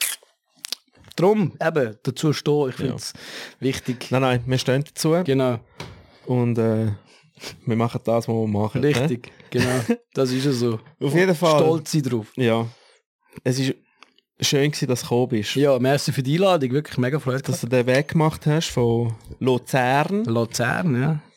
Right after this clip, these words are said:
Speaker 2: bis auf Zürich runter.
Speaker 1: <laughs>
Speaker 2: Danke vielmals für den Besuch.
Speaker 1: Ja, bitte, bitte.
Speaker 2: Und ja, vielleicht spielen wir irgendwann mal wieder zusammen,
Speaker 1: Ich
Speaker 2: gell?
Speaker 1: denke schon. Ich glaube sogar bald einmal,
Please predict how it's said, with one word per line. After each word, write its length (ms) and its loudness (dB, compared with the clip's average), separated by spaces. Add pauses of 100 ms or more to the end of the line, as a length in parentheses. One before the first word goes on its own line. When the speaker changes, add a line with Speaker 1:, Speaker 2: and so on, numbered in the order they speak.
(120)
Speaker 2:
bis 200 0
auf 140 -4
Zürich 340 2
runter. 380 2 (100)
Speaker 1:
<laughs> 920 -8
Speaker 2:
Danke 320 0
vielmals 400 2
für 80 2
den 120 0
Besuch. 360 0 (240)
Speaker 1:
Ja, 300 2
bitte, 320 -2
bitte. 340 0 (360)
Speaker 2:
Und 560 0 (1700)
ja, 160 0
vielleicht 280 -2
spielen 240 0
wir 100 2
irgendwann 480 0
mal 160 0 (100)
wieder 220 0
zusammen, 300 0
Speaker 1:
Ich 60 -4
Speaker 2:
gell? 100 0
Speaker 1:
denke 300 0
schon. 300 0 (120)
Ich 80 -20
glaube 240 -2
sogar 420 -4 (300)
bald 240 -6
einmal, 200 -6